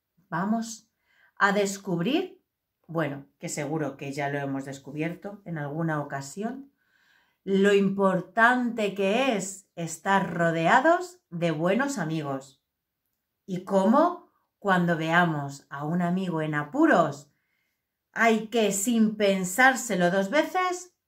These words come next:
correr a ayudarle. Que a nuestra protagonista de este cuento,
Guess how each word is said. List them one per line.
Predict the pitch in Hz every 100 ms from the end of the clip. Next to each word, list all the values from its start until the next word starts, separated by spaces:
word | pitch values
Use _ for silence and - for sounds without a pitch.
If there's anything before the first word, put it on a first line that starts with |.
| _
correr | 190 180 170 254 370 392 - _ _ _ _
a | 175
ayudarle. | 170 160 160 147 139 131 - _ _ _ _ _ _ _ _ _ _ _ _ _ _ _
Que | 220
a | 208 185
nuestra | 185 175 - 165 165
protagonista | 160 156 160 143 147 170 233 226 - 175 240 392
de | 240 180
este | 170 - 156
cuento, | 151 196 180 160 175 196 -